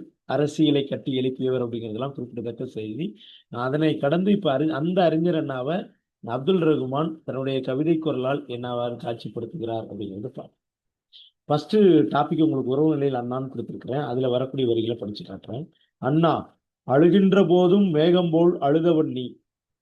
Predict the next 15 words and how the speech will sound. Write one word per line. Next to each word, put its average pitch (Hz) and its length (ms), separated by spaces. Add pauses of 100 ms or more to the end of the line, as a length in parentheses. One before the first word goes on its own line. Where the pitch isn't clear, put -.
(140)
விழுகின்ற 190 640
போதும் 180 380
விதையைப் 175 500
போல 175 240
விழுந்தவன் 156 560
நீ. 127 160 (800)
அண்ணா, 160 280 (440)
உன் 139 240
பெயரிலேயே 165 640
நீ 180 140
உறைவு 147 320
கொண்டு 139 260
வந்தாய்." 117 600 (640)
மூணு 156 300
பாயிண்ட். 113 380